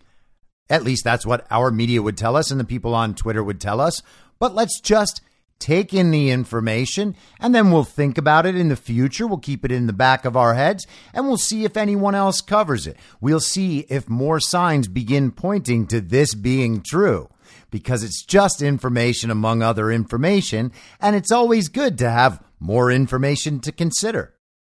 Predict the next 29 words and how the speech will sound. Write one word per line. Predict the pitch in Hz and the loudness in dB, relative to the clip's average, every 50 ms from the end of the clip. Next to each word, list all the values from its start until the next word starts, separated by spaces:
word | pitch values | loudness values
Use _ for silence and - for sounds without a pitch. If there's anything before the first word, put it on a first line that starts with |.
| _ _ _ _ _ _ _ _ _ _ - - _ _ | _ _ _ _ _ _ _ _ _ _ -20 -20 _ _
The | 123 123 | -4 0
document | 110 131 127 139 139 151 156 156 170 165 | 4 4 4 4 2 0 -2 -2 -2 0
was | 143 160 151 - | 0 0 -2 0
compiled | - 165 156 127 175 185 208 226 180 123 104 | -2 -4 -4 0 0 2 2 2 0 0 0
by | 113 117 | -2 -2
China's | 101 - 135 139 147 160 151 127 87 76 | -2 -2 -2 0 0 0 -2 -4 -4 -6
National | 90 92 107 123 143 139 - 185 196 190 | -6 -4 -2 -2 -2 -2 -2 -4 -4 -4
Computer | 165 - 147 123 - - 151 165 190 | -4 -4 -6 -6 -4 -4 -2 -2 -2
Virus | 160 127 131 135 139 139 135 - - | 2 2 2 2 4 2 -2 -4 -6
Emergency | 117 98 101 101 101 110 135 156 156 190 180 - 190 190 | -8 -6 -6 -4 -2 -2 -2 -2 -2 -4 -4 -4 -4 -4
Response | 165 165 151 - - - 170 175 170 - - - | -4 -4 -6 -4 -4 -2 -2 -2 -2 -4 -6 -4
Center | 196 190 180 120 92 90 90 - _ _ _ _ _ _ _ | -2 -2 -2 -2 -4 -6 -8 -12 _ _ _ _ _ _ _
and | - 139 135 131 117 | -4 -4 -2 -2 -2
cybersecurity | - - - 165 160 185 190 202 190 - - 160 - - 175 196 196 151 131 110 | -2 -2 0 2 0 0 0 0 -2 -2 -4 -6 -4 -4 -2 -2 -2 -2 -6 -4
company | - 170 196 190 - 113 113 117 | -4 -4 -2 -2 -4 -4 -4 -4
three | 110 - - 131 139 143 127 | -6 -6 -6 -6 -6 -4 -4
sixty | - - - 196 196 - - - - - - _ _ _ _ _ - - _ _ | -6 -6 -6 -8 -8 -10 -12 -14 -14 -20 -20 _ _ _ _ _ -20 -20 _ _
and | 117 131 131 | -4 -2 0
was | 131 120 - | 0 -2 -2
released | 113 113 101 117 151 180 - - - | -4 -4 -2 -2 -2 -2 -4 -4 -2
by | - 123 120 | -2 0 0
the | 104 98 | -2 -4
Global | 73 73 85 90 110 131 190 233 | -8 -10 -8 -6 -4 -4 -4 -6
Times | - - 135 123 123 131 131 110 127 | -2 -2 0 0 0 0 0 0 0
on | 131 131 123 | -2 -2 -2
Thursday. | - - 139 147 131 120 - - 78 69 - _ _ _ _ _ _ | -2 0 0 0 0 0 -4 -8 -12 -14 -16 _ _ _ _ _ _
The | - 78 | -18 -18
Global | - - 80 92 127 156 175 - | -14 -8 -4 -4 -2 0 -2 0
Times, | - 175 185 180 160 131 101 80 - - | 2 2 2 2 2 0 0 -4 -8 -12